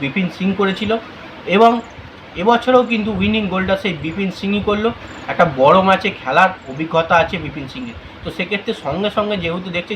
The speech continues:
চুক্তি বাড়াচ্ছে না মুম্বাই সিটি এফসি বিপিন সিংয়ের সঙ্গে, সেক্ষেত্রে সঙ্গে সঙ্গে কিন্তু ওড়িশা এফসি ম্যানেজমেন্ট কিন্তু বিপিন সিংকে সাইনিং করানোর চেষ্টা করছে এবং ওড়িশা এফসি দল কিন্তু প্রায় বেশ ভালো কটা প্লেয়ার কিন্তু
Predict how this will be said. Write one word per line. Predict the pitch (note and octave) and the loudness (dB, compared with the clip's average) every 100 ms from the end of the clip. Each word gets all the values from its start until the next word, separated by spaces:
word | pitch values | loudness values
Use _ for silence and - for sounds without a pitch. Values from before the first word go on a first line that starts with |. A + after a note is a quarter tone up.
| - | -10
চুক্তি | D#3 - E3 | -12 -6 0
বাড়াচ্ছে | D#3 E3 G3+ | 2 2 -2
না | F#3+ F3+ | -6 -6
মুম্বাই | F3 F3+ | -4 -6
সিটি | F3+ F#3+ | -6 -8
এফসি | F3+ - D#3 | -8 -8 -10
বিপিন | D#3 F3 E3+ | -10 -10 -12
সিংয়ের | E3+ F3 F#3+ | -10 -10 -8
সঙ্গে, | G3 A3 - - - - | -8 -8 -10 -18 -18 -6
সেক্ষেত্রে | E3+ F3 F3+ F#3+ | -4 -4 -8 -6
সঙ্গে | D#3+ F3+ G3+ | -4 -4 -2
সঙ্গে | G#3+ G#3 | -2 -2
কিন্তু | G#3 C#3+ | -2 -2
ওড়িশা | E3 - | -4 -4
এফসি | G3 - G3+ | -6 -4 -4
ম্যানেজমেন্ট | E3+ F3+ F#3 F#3+ | 0 0 0 -2
কিন্তু | F#3 F#3+ | -2 -4
বিপিন | F#3+ G#3+ F#3+ | -6 -6 -8
সিংকে | - F#3 F3+ - | -8 -10 -8 -2
সাইনিং | C#3 E3+ D#3+ | -4 -4 -6
করানোর | D3+ D#3 E3 D#3 | -4 -4 -4 -10
চেষ্টা | B2+ E3 | -10 -8
করছে | E3+ F3+ | -8 -8
এবং | F3 E3 - - - | -8 -8 -14 -20 -8
ওড়িশা | D3+ F#3 G#3+ | -4 -2 -2
এফসি | - A3 E3+ | -2 0 2
দল | F3 F#3 | 2 0
কিন্তু | G3 F3 - | -6 -8 0
প্রায় | E3+ F3+ G3+ F3 - - D#3 | 6 6 6 2 -8 -8 -4
বেশ | F#3 - C3+ | -4 -6 -4
ভালো | D3 E3+ | 0 0
কটা | D3+ E3 - | 0 -2 -4
প্লেয়ার | D3 D#3 D#3+ | -2 -2 -4
কিন্তু | D#3+ | -12